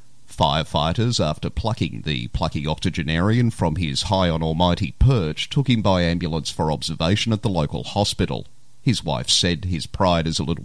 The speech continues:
bruised, but nothing else. Five megahertz band access trial. N Z A R T is pleased to announce that it has negotiated with R S M and the N Z Defence Force to obtain a licence to allow limited operation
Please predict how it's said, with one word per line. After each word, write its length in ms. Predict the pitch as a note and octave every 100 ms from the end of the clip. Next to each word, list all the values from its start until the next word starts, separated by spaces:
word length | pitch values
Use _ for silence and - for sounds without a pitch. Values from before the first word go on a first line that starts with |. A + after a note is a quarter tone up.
| -
bruised, 640 | G2+ B2+ G2+ G2 A2 G#2+
but 160 | A#2+ A#2
nothing 340 | F#2 B1+ A#1+
else. 460 | C#2+ F2 D#2+ - - - - - - - -
Five 360 | - C3+ C3 F#2
megahertz 560 | F#2+ G2+ G2 D#2 -
band 320 | E2+ F2+ G#2
access 400 | E2 - - F2+
trial. 520 | - G#2+ D#2 B1+ G#1+ - - - -
N 240 | E2 D#2 D#2+
Z 200 | D#2+ D#2+
A 180 | E2 D2+
R 140 | C2+
T 320 | - A#2+ A#2
is 100 | E2+
pleased 440 | - A2+ G2 F2 -
to 100 | D2
announce 400 | D#2 G2+ G#2 -
that 160 | F2
it 140 | F2+ F2+
has 320 | G2+ F#2+ -
negotiated 760 | F#2 G2 B2 - G#2 F#2+ E2
with 180 | F2+ E2+ -
R 240 | F#2 G2
S 180 | D#2+ -
M 360 | A2+ E2 A1 - -
and 220 | D2 F#2+
the 180 | A2 -
N 180 | F#2 F#2
Z 280 | E2+ D#2+ D2
Defence 420 | D2 - F#2+ B2+
Force 400 | - E2 D2 -
to 180 | - G2+
obtain 300 | F#2+ C3 B2+
a 60 | F2
licence 640 | F2 G#2+ B2 - A#1+ -
to 180 | - E2+
allow 240 | D#2 C#2+
limited 480 | C#2+ F#2+ G2 F2 C#2+
operation 680 | D2+ D2+ D2+ G2+ - F2